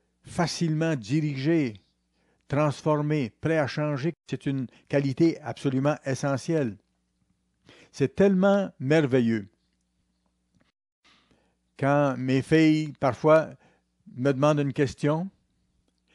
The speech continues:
et qu'ils reconnaissent que quelque chose est au-delà de leur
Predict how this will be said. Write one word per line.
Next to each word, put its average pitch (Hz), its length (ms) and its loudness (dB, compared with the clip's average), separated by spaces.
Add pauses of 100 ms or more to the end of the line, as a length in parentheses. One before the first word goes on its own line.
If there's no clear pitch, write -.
(480)
et 139 120 -2
qu'ils 143 220 2
reconnaissent 156 480 4
que 156 80 -6
quelque 147 240 -2
chose 170 240 0
est 139 120 -2
au-delà 143 320 2
de 135 120 0
leur 131 300 2